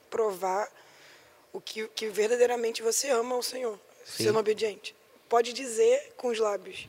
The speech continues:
Speaker 1: mas se o seu coração não obedece, se você não obedece,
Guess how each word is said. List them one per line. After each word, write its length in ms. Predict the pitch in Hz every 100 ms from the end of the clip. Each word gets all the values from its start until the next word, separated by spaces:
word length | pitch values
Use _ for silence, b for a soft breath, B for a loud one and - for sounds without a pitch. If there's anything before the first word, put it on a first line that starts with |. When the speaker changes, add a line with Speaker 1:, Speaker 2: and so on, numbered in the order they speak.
| -
Speaker 1:
mas 280 | 202 208 -
se 100 | 240
o 60 |
seu 160 | 269 233
coração 420 | 226 220 220 214
não 80 | 208
obedece, 540 | 202 190 185 185 190
se 120 | 185
você 240 | 190 196 196
não 160 | 202
obedece, 540 | 214 202 196 190 -